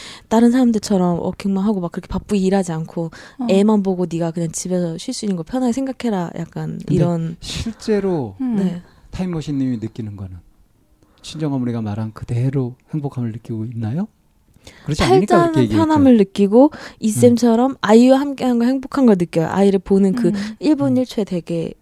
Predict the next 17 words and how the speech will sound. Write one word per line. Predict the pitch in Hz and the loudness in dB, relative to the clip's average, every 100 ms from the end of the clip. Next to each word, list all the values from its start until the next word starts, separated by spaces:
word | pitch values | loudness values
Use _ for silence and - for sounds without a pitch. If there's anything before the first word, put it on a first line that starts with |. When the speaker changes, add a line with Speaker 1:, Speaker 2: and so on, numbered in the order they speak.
| _ | _
Speaker 2:
음. | 240 214 190 202 - | -8 -8 -8 -12 -8
Speaker 1:
이제 | - | -4
Speaker 3:
근데 | - | 0
Speaker 1:
이쌤 | 233 330 | 2 2
옛날에 | 339 370 330 | 2 2 4
말씀하셨어요. | 220 202 202 - - | 4 2 -2 -2 -2
아이가 | 190 196 | 0 2
우는 | 190 185 185 185 196 208 220 214 | 0 0 0 -2 0 2 4 2
게 | 202 | 0
귀여우면 | - 196 185 180 180 | 0 2 2 0 -2
행복한 | 320 415 - | -4 -8 -6
걸 | 254 170 | -2 -2
그러셨잖아요. | 160 - 180 170 170 - - - | -6 -10 -10 -8 -10 -16 -20 -14
제가 | - 196 190 | -2 2 2
좀 | 170 160 | -2 -6
그러거든요. | - 170 160 156 156 156 | -2 -2 -4 -8 -8 -8
Speaker 3:
근데 | 160 | -8